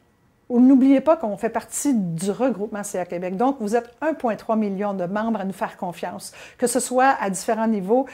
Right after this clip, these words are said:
Euh, on est évidemment associé à l'aide, l'assistance, le dépannage.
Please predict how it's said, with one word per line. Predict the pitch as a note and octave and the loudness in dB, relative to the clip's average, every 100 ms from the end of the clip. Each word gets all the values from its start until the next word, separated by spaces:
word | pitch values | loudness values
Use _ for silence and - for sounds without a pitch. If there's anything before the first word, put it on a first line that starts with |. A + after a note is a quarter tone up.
| - - | -16 -8
Euh, | G3 F3+ - | -4 -2 -2
on | - G#3 | 0 2
est | G#3+ G#3+ | 2 2
évidemment | F#3+ G#3+ A#3 B3+ | 2 2 2 0
associé | G#3 - A3 - C4 - | -4 -4 -2 0 -2 0
à | G#3 G#3+ | -2 0
l'aide, | G#3 G#3 A#3 B3 | -2 0 2 2
l'assistance, | G#3 G3+ - G#3+ - A#3+ C4 C4+ | 0 -4 -6 -4 0 2 2 0
le | G3 | -2
dépannage. | G3+ B3+ A3 A#3+ C4 B3+ | -2 -2 -2 0 -2 -4